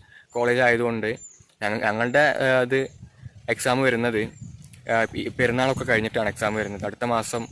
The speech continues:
ആ, ആണ് എക്സാം വരുന്നത്. അതുകൊണ്ട് തന്നെ ഇനി കൂടുതലായിട്ടും ടൈം അങ്ങനെയൊക്കെ എ-, എക്സാമിലേക്കൊക്കെ കോൺസെൻട്രേറ്റ് ചെയ്യേണ്ടി വരും.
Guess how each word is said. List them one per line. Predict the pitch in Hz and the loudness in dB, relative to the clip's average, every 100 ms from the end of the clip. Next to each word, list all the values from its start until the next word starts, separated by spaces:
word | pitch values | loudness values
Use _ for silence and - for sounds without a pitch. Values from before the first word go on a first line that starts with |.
| - 113 | -12 -2
ആ, | 107 101 | 0 0
ആണ് | - 110 | 0 -2
എക്സാം | 107 - 107 | -2 -2 -2
വരുന്നത്. | 110 101 101 104 | -2 -4 -6 -6
അതുകൊണ്ട് | 104 110 117 | -6 -2 -2
തന്നെ | 123 120 | 0 -2
ഇനി | 123 | -2
കൂടുതലായിട്ടും | 123 117 113 120 120 123 120 | -6 -6 0 2 2 2 0
ടൈം | 113 113 117 - - - _ | 0 -2 -6 -12 -20 -20 _
അങ്ങനെയൊക്കെ | 113 113 117 120 | -4 -2 0 0
എ-, | 120 113 110 113 | 0 0 -4 -6
എക്സാമിലേക്കൊക്കെ | - 110 113 110 117 | -2 -2 0 -2 -4
കോൺസെൻട്രേറ്റ് | 113 107 101 110 107 | -4 -4 -4 -2 -2
ചെയ്യേണ്ടി | 117 104 101 | -2 -2 -2
വരും. | 98 127 | -4 -8